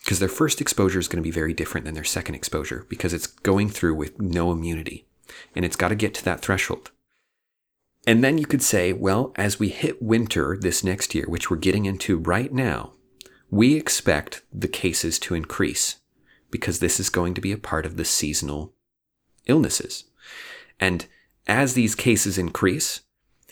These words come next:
depending on if you are in a place that has already had it, or if you're in a place that's getting it for the first time,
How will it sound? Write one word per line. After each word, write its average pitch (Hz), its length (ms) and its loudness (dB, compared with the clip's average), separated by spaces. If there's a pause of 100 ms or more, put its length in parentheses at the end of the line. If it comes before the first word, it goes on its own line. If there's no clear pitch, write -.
(180)
depending 110 680 2
on 78 400 -2 (340)
if 127 280 2
you 117 260 2
are 87 280 4
in 110 120 2
a 120 40 -2
place 85 380 0
that - 100 -2
has 87 140 0
already 82 220 0
had - 240 -4
it, - 200 -6 (220)
or 87 180 -2
if - 120 -6
you're 92 120 6
in 87 40 2
a 85 40 -2
place 95 240 0
that's - 140 -4
getting 92 220 0
it 85 100 -6
for - 100 -12
the - 60 -14
first - 340 0
time, 104 420 -2